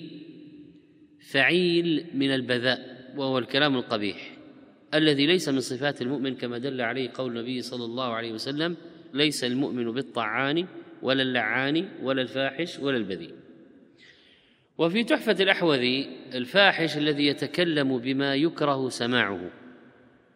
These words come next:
أو من يرسل لسانه بما لا ينبغي"، والبذيء المتكلم بالفحش ورديء الكلام.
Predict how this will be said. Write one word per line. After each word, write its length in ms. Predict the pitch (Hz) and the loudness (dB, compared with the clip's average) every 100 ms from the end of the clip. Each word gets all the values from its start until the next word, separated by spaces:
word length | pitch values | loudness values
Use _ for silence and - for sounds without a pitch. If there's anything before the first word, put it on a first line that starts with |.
| _ _ _ 147 | _ _ _ 0
أو 140 | 170 | 4
من 240 | 160 151 151 | 4 4 6
يرسل 480 | 175 160 156 139 | 4 2 0 0
لسانه 500 | 131 120 151 147 131 | -2 -2 -2 -2 -2
بما 280 | 120 120 135 | -2 -2 0
لا 120 | 127 | 0
ينبغي"، 340 | 107 95 90 87 - - - - - _ _ _ _ _ _ _ _ _ _ - | -2 -4 -8 -10 -16 -20 -20 -20 -20 _ _ _ _ _ _ _ _ _ _ 0
والبذيء 840 | 123 123 135 139 196 208 - - - - - - - | 0 2 4 6 6 6 2 -8 -16 -18 -20 -20 -4
المتكلم 1120 | 143 139 139 139 135 180 180 147 135 123 117 - - - - - - - | 0 2 2 0 -2 0 0 0 0 0 -2 -6 -12 -20 -20 -20 -20 -10
بالفحش 680 | 117 135 123 170 - - 175 180 170 - - - | -2 -2 -2 -6 -4 -4 0 -2 -4 -12 -16 -4
ورديء 480 | 127 135 131 160 143 | 0 2 4 4 2
الكلام. 380 | - 123 104 | 2 2 2